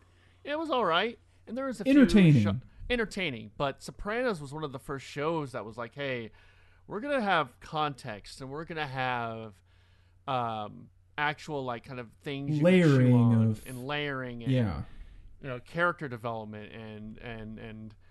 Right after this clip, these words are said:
Speaker 1: lighting and, and I'm doing the Tom thing,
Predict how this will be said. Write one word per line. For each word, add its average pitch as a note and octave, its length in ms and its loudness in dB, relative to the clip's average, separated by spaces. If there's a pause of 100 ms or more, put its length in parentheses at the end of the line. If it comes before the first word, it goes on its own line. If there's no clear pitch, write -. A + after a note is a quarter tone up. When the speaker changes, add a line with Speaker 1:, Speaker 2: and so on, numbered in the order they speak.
(300)
Speaker 1:
lighting C#3 760 0
and, A2 680 -10 (300)
and A#2+ 800 -10 (240)
I'm A#2 140 -10
doing B2 200 -4
the A#2 60 -4
Tom A2 340 -6
thing, A#2 220 -10